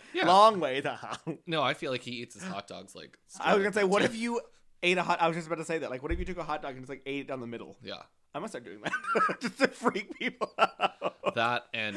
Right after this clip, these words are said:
Speaker 1: have a Kit Kat bar, but eat it as an actual chocolate bar.
Speaker 2: Oh, n-, without breaking them?
Speaker 1: Uh-huh.
Speaker 2: Hmm. That's pretty good.
Speaker 1: Can
Speaker 2: Just
Speaker 1: one even do that?
Speaker 2: halfway, <laughs> like
Speaker 1: Did you know that you can eat the skin of a kiwi?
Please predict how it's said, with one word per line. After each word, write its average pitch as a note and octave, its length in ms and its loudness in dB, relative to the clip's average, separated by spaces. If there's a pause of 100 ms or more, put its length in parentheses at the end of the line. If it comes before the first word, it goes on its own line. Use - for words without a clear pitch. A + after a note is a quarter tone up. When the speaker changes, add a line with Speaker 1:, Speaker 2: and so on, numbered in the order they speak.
(140)
Speaker 1:
have A#2+ 160 -4
a G3 40 -8
Kit F#3+ 160 -6
Kat G2+ 260 -10
bar, F#2 240 -8
but - 180 -14
eat G2 180 -12
it G2 240 -12
as F#2+ 180 -10
an E2+ 140 -14
actual - 240 -18
chocolate E2 300 -20
bar. - 300 -6
Speaker 2:
Oh, A#2 680 -4 (200)
n-, D#3 160 -6
without D3 280 -2
breaking C#3 280 -6
them? D#3+ 260 -12
Speaker 1:
Uh-huh. G2 260 -14 (140)
Speaker 2:
Hmm. G2+ 160 -18 (540)
That's A2 140 -18
pretty G#2+ 140 -10
good. G#2+ 140 -12
Speaker 1:
Can C#3 100 -6
Speaker 2:
Just B2 240 -2
Speaker 1:
one A#2+ 160 0
even G#2+ 240 -6
do F#2+ 160 -8
that? G2 80 -4
Speaker 2:
halfway, D3 600 0
<laughs> - 40 -8
like D#3+ 200 -2 (640)
Speaker 1:
Did D3 160 -2
you A#3 100 -8
know B3+ 100 -6
that A3 80 -10
you G#3 120 -6
can E3 140 -10
eat C#3+ 160 -14
the A#2 80 -14
skin B2 260 -12
of C3 60 -14
a G2+ 60 -16
kiwi? A2+ 440 -16